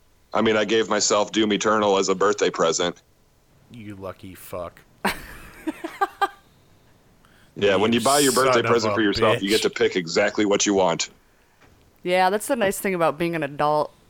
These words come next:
Speaker 2: Yeah.
Speaker 1: It's
Speaker 2: You
Speaker 1: like,
Speaker 2: know
Speaker 1: "I'm gonna buy myself a present. I guess I'll get the, uh, the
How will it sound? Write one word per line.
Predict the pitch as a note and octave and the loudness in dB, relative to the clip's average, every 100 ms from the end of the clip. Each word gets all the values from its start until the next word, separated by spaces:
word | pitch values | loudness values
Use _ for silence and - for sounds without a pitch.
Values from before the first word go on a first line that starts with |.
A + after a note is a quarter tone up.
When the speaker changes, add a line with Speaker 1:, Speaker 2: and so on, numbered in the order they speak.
| _ | _
Speaker 2:
Yeah. | G#2+ B2 F#2+ - _ _ _ - _ _ _ _ _ _ _ - - - - _ - _ - | -4 -4 -4 -12 _ _ _ -20 _ _ _ _ _ _ _ -20 -20 -20 -20 _ -20 _ -6
Speaker 1:
It's | A#3 | 2
Speaker 2:
You | |
Speaker 1:
like, | C#4 | 4
Speaker 2:
know | C4 | 4
Speaker 1:
"I'm | |
gonna | G3 F#2+ | 2 2
buy | F#2+ A2 | 0 2
myself | A#2+ - B2+ | 0 0 -2
a | D3 | 0
present. | B2+ F#2+ E2+ - | 0 0 0 0
I | |
guess | B2+ C3 | 2 2
I'll | A#2 | 2
get | G#2+ A#2+ | 2 0
the, | - G2 | 2 0
uh, | - G2 | 2 0
the | G2+ F#2+ F#2 F2+ | 2 2 0 -2